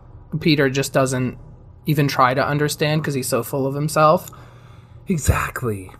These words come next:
Speaker 1: I think
Speaker 2: Yeah.
Speaker 1: that works. She conveys that well. And it
Speaker 2: Yeah.
Speaker 1: highlights sort of what she's best at in her performances is sort of that deep de-, dissatisfaction kind of with, like,
Speaker 2: Yeah.
Speaker 1: expectations and how people are treating her.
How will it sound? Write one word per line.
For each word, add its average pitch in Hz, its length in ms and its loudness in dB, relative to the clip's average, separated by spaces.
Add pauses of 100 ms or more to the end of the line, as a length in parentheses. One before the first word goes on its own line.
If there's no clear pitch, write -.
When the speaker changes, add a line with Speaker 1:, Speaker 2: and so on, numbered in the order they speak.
Speaker 1:
I 170 80 0
think 214 180 4
Speaker 2:
Yeah. 165 220 4
Speaker 1:
that - 80 -4
works. 127 320 -4
She 185 240 -2
conveys 190 400 0
that 180 200 2
well. 139 440 -2 (520)
And 220 120 4
it 262 80 4
Speaker 2:
Yeah. 254 140 0
Speaker 1:
highlights 285 640 0 (100)
sort - 420 -2
of 202 160 -2
what 180 180 2
she's 202 260 0
best 151 320 0
at 233 320 0
in 220 140 2
her 226 120 4
performances 233 680 2
is 165 320 0
sort 165 240 2
of 160 280 -2 (220)
that 165 280 2
deep 165 240 -2
de-, 180 260 0
dissatisfaction 170 1080 2
kind 185 260 0
of 196 300 -2 (560)
with, - 320 -6
like, 160 160 4
Speaker 2:
Yeah. 170 140 4
Speaker 1:
expectations 156 840 0
and 147 100 0
how 143 160 2
people 147 380 -2
are 135 100 4
treating 139 420 -2
her. 165 320 2